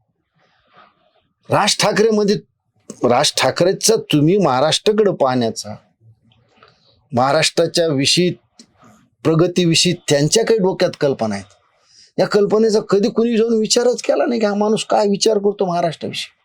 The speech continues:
पण तो न घेता त्यांच्यावर एक दोष की पहिले बारा आले आणि ते पुन्हा कसे वापस गेले. आता हे कधी कधी माणसाच्या आयुष्यात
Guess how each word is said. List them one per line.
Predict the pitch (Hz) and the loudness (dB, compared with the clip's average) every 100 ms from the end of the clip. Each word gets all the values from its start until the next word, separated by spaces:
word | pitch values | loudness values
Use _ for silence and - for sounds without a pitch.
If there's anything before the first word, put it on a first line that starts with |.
| _ _ _ _ _ _ _ _ _ _ _ _ _ _ _ _ _ _ _ | _ _ _ _ _ _ _ _ _ _ _ _ _ _ _ _ _ _ _
पण | 208 | -4
तो | - 240 277 | 0 0 2
न | 285 | 2
घेता | 226 247 269 | 0 2 0
त्यांच्यावर | 208 233 220 240 | 2 0 2 0
एक | 233 170 | -2 -2
दोष | 240 - | 0 0
की | 226 | -4
पहिले | - 220 220 | 0 2 2
बारा | 196 208 214 208 | 0 0 -2 -2
आले | 208 214 208 _ _ - | -2 -2 -2 _ _ -4
आणि | 160 - | -2 0
ते | |
पुन्हा | 202 202 202 | 0 0 0
कसे | 185 175 | 0 0
वापस | 190 180 175 | 0 0 0
गेले. | 160 170 175 - _ _ _ - - - - _ _ _ _ _ _ _ _ _ _ _ - _ - | -2 -4 -6 -14 _ _ _ -20 -20 -20 -20 _ _ _ _ _ _ _ _ _ _ _ -20 _ -6
आता | - - - _ _ - - _ - - _ _ - 160 | -2 -2 -4 _ _ -20 -20 _ -14 -14 _ _ -4 -2
हे | 202 - | -2 -2
कधी | - 165 196 | 0 2 2
कधी | 208 214 | 2 2
माणसाच्या | 180 180 175 196 190 | 0 0 0 0 0
आयुष्यात | 180 180 - 202 | 0 0 0 0